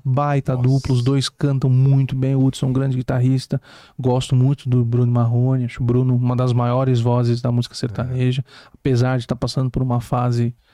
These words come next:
Speaker 1: mais delicada, né? Teve alguns problemas
Speaker 2: Do quê?
Speaker 1: aí.
Speaker 2: Problema do quê?
Speaker 1: Com a, com a voz mesmo.
Speaker 2: O Bruno?
Speaker 1: É.
Speaker 2: O Bruno?
Speaker 1: É.
Speaker 2: Não sabia, não.
Speaker 1: Teve, pega uns vídeos aí, você vê que tá mais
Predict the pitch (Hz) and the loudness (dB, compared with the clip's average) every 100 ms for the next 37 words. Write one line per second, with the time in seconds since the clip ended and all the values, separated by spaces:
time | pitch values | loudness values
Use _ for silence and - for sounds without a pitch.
0 | _ _ _ 135 123 117 120 117 - 135 | _ _ _ 0 2 2 0 -2 -2 -2
1 | 147 147 127 120 131 135 123 120 - _ | 0 -2 -2 -2 0 0 -2 -4 -10 _
2 | _ 127 123 120 123 - 120 117 123 143 | _ -2 0 0 -2 -4 -6 -2 0 0
3 | 147 135 123 170 - 139 139 110 120 120 | 0 -2 -2 -2 0 -2 -2 -4 -4 -4
4 | 113 87 _ _ - 320 - - 302 302 | -8 -10 _ _ -4 -4 -8 -4 -2 2
5 | 285 262 131 127 120 120 - 110 143 240 | 2 2 2 2 0 -4 -8 -2 0 2
6 | 208 170 233 220 226 _ - 202 214 101 | 2 2 2 0 -2 _ -2 0 0 0
7 | 95 151 208 214 208 175 233 254 196 247 | 0 0 2 2 0 -4 -6 -4 -4 -8
8 | _ _ _ 170 180 190 - - 180 185 | _ _ _ -2 -2 -2 -6 -6 -2 0
9 | 175 131 170 160 147 147 156 156 165 165 | 0 2 0 0 0 0 0 0 0 0
10 | - - 165 156 135 160 - - | -2 -4 -2 -2 -2 -2 -6 -16